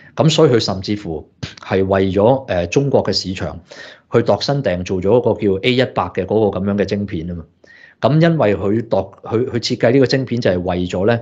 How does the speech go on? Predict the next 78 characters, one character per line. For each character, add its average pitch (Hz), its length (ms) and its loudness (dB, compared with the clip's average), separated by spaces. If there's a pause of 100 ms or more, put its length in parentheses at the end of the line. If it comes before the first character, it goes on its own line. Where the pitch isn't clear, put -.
(180)
入 113 120 2
邊 101 260 -2
嗰 107 120 4
個 139 60 6
用 101 140 0
到 104 120 2
嘅 101 100 0
技 92 100 -2
術 92 140 -6
就 92 160 -4
唔 80 320 -8
會 90 320 0
係 85 260 -2
被 92 160 -4
美 90 220 -2
國 98 200 0
禁 98 280 0
止 90 160 -4 (120)
向 98 140 0
大 85 160 -4
陸 85 140 -4
出 - 160 -2
口 98 260 -2
嘅 - 40 4
技 85 140 -4
術。 - 160 -6 (540)
但 113 160 2
係 110 80 -2
點 131 160 0
知 160 180 2
而 95 40 -2
家 131 100 2
美 107 160 -2
國 101 140 -2
就 98 80 0
甚 92 160 -8
至 104 100 -6
乎 95 180 -6
諗 90 200 -4
住 98 100 -4
要 98 80 0
改 95 180 -2
埋 92 140 0
個 95 80 0
規 117 220 2
矩， 95 140 -2
就 101 100 0
係 87 80 -2
話 85 140 -2
你 87 120 -4
連 85 160 -4
A 123 120 -2
一 120 100 4
百 87 180 0
入 85 60 -6
邊 85 100 -6
用 85 140 -8
嘅 87 160 -6
技 87 100 -6
術 85 140 -10
都 110 120 -2
唔 92 120 -6
俾 92 120 -2
賣 80 200 -2
去， 87 180 -4
賣 85 180 -4
去 87 120 -4
中 101 180 -2
國 85 160 0
啊 90 80 -8
嘛。 80 60 -8 (520)
咁 185 120 4
所 190 180 6
以 - 20 8
你 151 60 8
會 135 140 8
睇 117 200 4
到 120 160 2